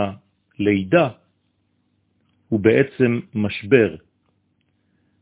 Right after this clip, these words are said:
והאישה בשעת לידתה יושבת גם היא על משבר. כך נקרא בעצם השולחן, המנגנון שמחזיק את האישה.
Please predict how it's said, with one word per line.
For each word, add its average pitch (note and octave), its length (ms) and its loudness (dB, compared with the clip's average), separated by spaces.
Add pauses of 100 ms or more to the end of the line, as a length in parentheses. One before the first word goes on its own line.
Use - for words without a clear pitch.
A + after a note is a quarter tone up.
(400)
והאישה G#2 1200 0 (120)
בשעת - 640 -6 (640)
לידתה G#2 560 0
יושבת B2+ 540 0
גם G2+ 280 0
היא E3+ 140 0 (640)
על G#2 140 -2
משבר. G2 500 -2 (1500)
כך B2+ 220 0
נקרא A#2+ 280 0
בעצם A2+ 520 0
השולחן, G2+ 580 -4 (680)
המנגנון G#2+ 680 0
שמחזיק G#2 840 -4
את A2 140 -4
האישה. G#2 400 -2